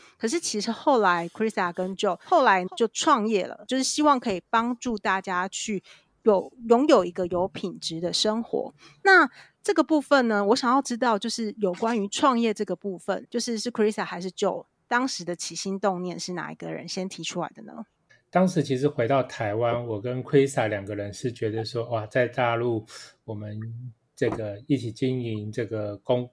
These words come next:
Speaker 2: 公司还有医院的时候，其实觉得蛮累的。想说本来是回到台湾，我们先休息一年的时间，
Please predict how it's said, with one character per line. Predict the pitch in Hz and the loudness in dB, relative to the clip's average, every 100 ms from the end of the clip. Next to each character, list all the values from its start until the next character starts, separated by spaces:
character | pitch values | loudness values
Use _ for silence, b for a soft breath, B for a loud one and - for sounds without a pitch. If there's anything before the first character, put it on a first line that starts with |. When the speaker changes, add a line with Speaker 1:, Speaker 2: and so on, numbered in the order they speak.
| _ | _
Speaker 2:
公 | - 123 | -2 -2
司 | 123 - 120 | -2 -4 -4
还 | 113 117 | -2 -2
有 | 110 95 _ | -2 -4 _
医 | 123 | -4
院 | 127 117 | -2 -2
的 | 104 | -4
时 | 107 | -6
候， | |
其 | 104 117 | -6 -8
实 | 107 113 | -8 -10
觉 | - | -8
得 | 104 110 | -6 -6
蛮 | 104 101 | -8 -6
累 | 117 113 | -2 -2
的。 | 101 95 B B B | -4 -12 B B B
想 | _ - 101 | _ -6 -6
说 | 98 127 | -2 -2
本 | 127 110 | 0 -2
来 | 101 | -4
是 | 101 123 | -6 -6
回 | 117 113 | -2 0
到 | 127 | 0
台 | - 110 | 0 -2
湾， | 113 131 139 151 | 2 2 2 -6
我 | 98 | -10
们 | 104 | -10
先 | 104 117 120 | -6 -6 -6
休 | 117 135 135 | 2 6 6
息 | 135 113 110 | 4 -4 -2
一 | 127 | -2
年 | 127 110 | -2 -4
的 | 101 | -4
时 | 113 - 107 | -6 -6 -10
间， | 95 117 107 | 0 0 0